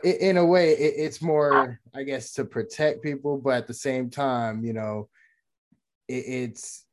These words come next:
the argu-, the argument that I've seen was, you know, we're using our experiences,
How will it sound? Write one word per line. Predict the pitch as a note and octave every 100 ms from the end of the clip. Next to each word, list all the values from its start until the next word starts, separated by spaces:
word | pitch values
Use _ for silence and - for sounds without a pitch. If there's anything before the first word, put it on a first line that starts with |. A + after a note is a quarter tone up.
| _
the | A#2
argu-, | A#2+ C#3+ D3+ C#3+ C#3 C#3 _ _
the | A#2 A#2 C#3+
argument | F3+ G3+ G3 D#3
that | C3
I've | B2+ C#3
seen | C#3 D3+ C#3 B2+ A#2+
was, | A#2 A2+ -
you | C3+
know, | A2+ G#2+ G#2 G#2 _ _ _ _ _ _ _ _ _
we're | B2+ C3+
using | C3+ E3+ - D3+
our | C#3 B2+
experiences, | A2 - C3+ C3 A#2 G#2+ - G#2 F#2+ F#2 F#2+ -